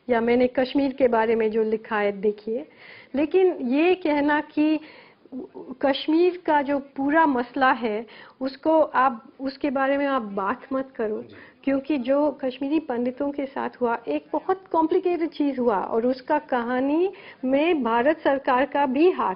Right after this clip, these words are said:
Speaker 1: है, militants का भी हाथ है, radical Islam का भी हाथ है। लेकिन वो सिर्फ,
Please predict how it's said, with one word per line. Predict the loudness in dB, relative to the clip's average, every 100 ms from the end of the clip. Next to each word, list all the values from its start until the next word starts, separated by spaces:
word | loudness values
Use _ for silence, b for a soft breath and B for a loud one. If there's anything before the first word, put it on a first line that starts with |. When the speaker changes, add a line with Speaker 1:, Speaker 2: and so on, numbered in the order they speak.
| -6
Speaker 1:
है, | -10 -10 B B -4
militants | 0 0 2 0 0
का | 0 0
भी | 2 0
हाथ | 0 -2 -2 -2
है, | 0
radical | 0 0 -2 0 2
Islam | 2 0 2 2
का | 0 -2 4
भी | 6 6
हाथ | 4 -4 -8
है। | -12 -14 B B B
लेकिन | 2 2 4 4 4 B B B -10
वो | 0 4 6 6
सिर्फ, | 4 2 2 0